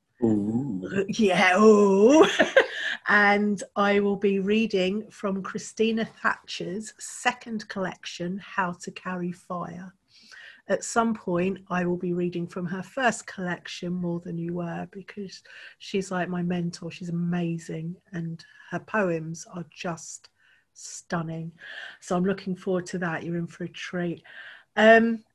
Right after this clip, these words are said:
Speaker 2: so thank you for listening. Thank you again, Sam, for joining me. It's
Speaker 1: Thank you so much for having me. It's an honour.
Speaker 2: It's been such a pleasure. You've made this first episode go really smoothly. And
Speaker 1: Yeah.
Speaker 2: I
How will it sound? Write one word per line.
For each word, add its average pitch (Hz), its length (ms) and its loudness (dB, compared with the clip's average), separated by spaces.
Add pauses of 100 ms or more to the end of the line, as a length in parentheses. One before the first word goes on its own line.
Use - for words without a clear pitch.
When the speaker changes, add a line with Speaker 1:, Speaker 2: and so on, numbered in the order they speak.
Speaker 2:
so 240 180 0
thank 254 380 2
you 247 80 -2
for 226 140 0
listening. 185 640 0
Thank 214 380 -2
you 220 120 4
again, 190 400 2
Sam, 160 420 -6
for - 180 -14
joining 156 540 -8
me. 147 380 -8 (280)
It's - 260 -14
Speaker 1:
Thank 123 220 0
you 117 60 -2
so 120 220 2
much 117 220 0
for - 80 -6
having 107 380 0
me. 82 140 -2
It's - 160 -4
an 101 100 0
honour. 92 380 2 (500)
Speaker 2:
It's - 160 -20
been 190 220 -2
such - 520 -6
a 185 40 -18
pleasure. 160 580 -6 (340)
You've 196 140 -2
made 196 300 2
this 196 200 0
first 202 440 2
episode 170 600 -2
go 165 100 -6
really 170 300 -2
smoothly. 160 920 -6
And 156 380 -14 (100)
Speaker 1:
Yeah. 147 320 6 (220)
Speaker 2:
I - 500 6